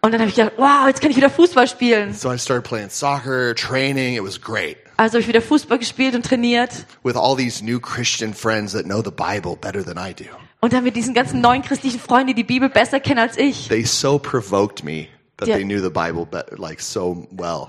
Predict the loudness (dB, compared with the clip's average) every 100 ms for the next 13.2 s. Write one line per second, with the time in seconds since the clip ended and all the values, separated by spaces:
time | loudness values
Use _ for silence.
0 | -4 -2 0 0 -2 -2 2 4 4 4
1 | 2 2 -2 0 2 0 -2 -2 -2 0
2 | 0 2 2 0 -2 2 2 0 -2 0
3 | 0 2 0 2 0 0 0 0 0 -6
4 | -18 -18 -20 -14 -8 -6 -4 -2 -2 -2
5 | 0 -2 -2 -8 -14 -6 -4 -4 -6 -10
6 | -6 -6 -6 -4 -4 -2 -4 -4 -4 -6
7 | -4 -4 -6 -12 -20 _ _ _ _ _
8 | 2 2 0 2 2 0 2 2 2 0
9 | -6 -6 -2 0 2 0 2 -2 0 0
10 | -2 -2 -4 -2 -2 -4 0 2 0 -2
11 | -4 -4 -2 0 0 -2 -10 -8 -8 -4
12 | -4 -2 0 0 0 -4 -6 -4 -2 0
13 | 0 0